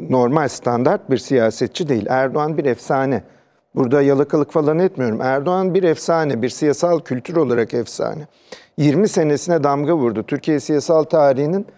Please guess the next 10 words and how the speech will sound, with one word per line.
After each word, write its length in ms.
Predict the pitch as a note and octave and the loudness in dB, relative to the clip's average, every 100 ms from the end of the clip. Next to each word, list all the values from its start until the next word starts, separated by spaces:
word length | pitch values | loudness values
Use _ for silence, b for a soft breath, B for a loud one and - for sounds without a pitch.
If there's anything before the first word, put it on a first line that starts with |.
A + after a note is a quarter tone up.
| b b b b _ | b b b b _
bir, 840 | E3+ D#3+ B2+ - C#3 B2 D#3 F3 C#3+ | -6 -2 -2 -2 -4 0 2 2 2
bir 200 | G#3 F#3+ | 2 2
numarasıdır 600 | E3+ C3+ A2 - - G2 | 2 2 2 0 -4 -6
şu 200 | - A2+ | -2 -2
anda. 320 | G#2+ G2+ F#2+ A#2+ | -2 -2 -6 -8
Süleyman 500 | - C#3+ D3 D3+ D3+ | -2 0 2 0 0
Demirel'i 380 | D3+ D#3 E3+ F#3 | 0 2 2 4
geçti 400 | F3 - - E3+ | 2 0 -2 0
bu 120 | C#3 | 2
bakımda. 480 | A#2+ - A#2+ G#2+ | 0 0 -4 -4